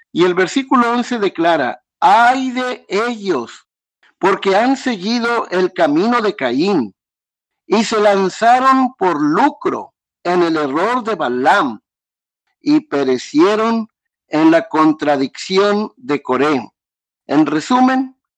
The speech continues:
se trata de promover el compromiso con el mundo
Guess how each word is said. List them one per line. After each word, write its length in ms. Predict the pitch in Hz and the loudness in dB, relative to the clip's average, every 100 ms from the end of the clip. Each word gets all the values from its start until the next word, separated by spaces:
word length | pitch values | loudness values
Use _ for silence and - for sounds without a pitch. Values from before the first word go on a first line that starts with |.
| _ _ | _ _
se 220 | _ 160 156 | _ -6 -2
trata 480 | 165 185 196 226 | 0 0 0 0
de 200 | 208 165 | 0 0
promover 840 | 139 147 135 127 120 127 175 214 214 | -2 -2 0 0 0 0 0 0 -4
el 200 | - 139 | -4 -4
compromiso 720 | 131 139 127 127 131 160 - - | 0 -2 0 0 2 2 0 -4
con 180 | 123 | -2
el 100 | 123 | 0
mundo 580 | 120 190 233 226 226 226 | 0 2 2 0 -2 -4